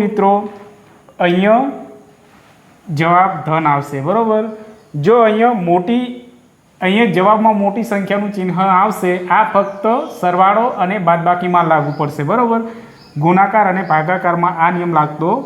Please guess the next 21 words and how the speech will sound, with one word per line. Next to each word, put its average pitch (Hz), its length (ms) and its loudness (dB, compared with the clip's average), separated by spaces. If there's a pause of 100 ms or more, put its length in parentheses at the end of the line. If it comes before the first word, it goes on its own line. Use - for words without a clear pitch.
(160)
નહીં, 147 300 0
બરાબર? 226 420 0 (1300)
ચાલો, 185 260 2 (300)
એ 190 140 2
જ 185 100 0
રીતના 190 260 0
ત્રીજું 208 320 -2
ઉદાહરણ 175 380 2
જોઈએ, 160 240 0 (500)
પ્લસ 214 360 0
ગુણ્યા 196 300 2
માઇનસ 202 380 0 (200)
તો 202 160 2
જ 202 140 -2
માઇનસ 175 380 0
થશે, 156 340 -4
બરાબર? 220 360 -2 (280)
તો 165 180 2
જો 220 160 4
મિત્રો, 202 220 0
અહીંયા 214 340 2